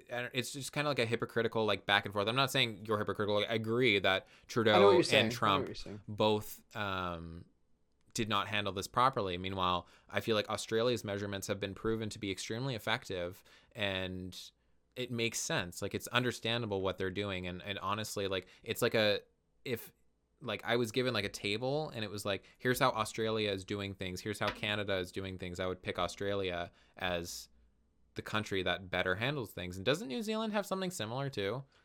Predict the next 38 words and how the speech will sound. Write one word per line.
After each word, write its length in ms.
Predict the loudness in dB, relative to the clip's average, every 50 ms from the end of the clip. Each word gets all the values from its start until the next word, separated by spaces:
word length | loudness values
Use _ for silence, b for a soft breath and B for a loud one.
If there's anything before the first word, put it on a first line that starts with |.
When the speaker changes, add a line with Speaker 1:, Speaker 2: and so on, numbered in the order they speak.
| b
Speaker 2:
Yeah, 160 | 2 4 4 4
New 100 | 4 4
Zealand's 320 | 4 6 6 6 6 4
very 240 | 2 2 2 2 0
similar. 380 | -2 -4 -6 -4 -4 -2 -2 0
I 20 |
don't 160 | 0 0 -2
know 140 | -2 -2 0
about 160 | 0 0 -2
the 80 | -2 -10
specifics, 640 | -10 -10 -8 -8 -6 -8 -8 -6 -6 -8 -8 -8 -6
but 120 | -4 -4
it 120 | -2 -2
is 140 | -2 -4 -4
very 200 | -4 -4 -4 -4
similar. 400 | -4 -8 -12 -10 -8 -8 -8 -8 -6 -2
Speaker 1:
Yeah, 240 | 0 4 4 4 4
but 100 | 4 2
I 60 | 2
mean, 160 | 2 2 2
like, 160 | 2 2 4
Speaker 2:
I 40 | 2
Speaker 1:
if, 100 | 0 2
if 140 | 0 2 4
I 100 | 4 2
saw, 220 | 4 4 4 4 6
like, 160 | 4 2 0
even, 240 | -2 -2 -2 -2 -2
like, 100 | -2 -4
a 60 | -4
small 300 | -6 -4 -4 -2 0 2
outbreak 380 | 2 2 2 2 0 0 2
on 120 | 0 0 0
something, 340 | 0 -2 -2 -2 -2 -4 -2
especially 460 | -4 -2 -2 -2 -2 -2 -2 -2 0
when 140 | 0 0 0
it's, 160 | 0 -2 0
like, 200 | 0 0 0 0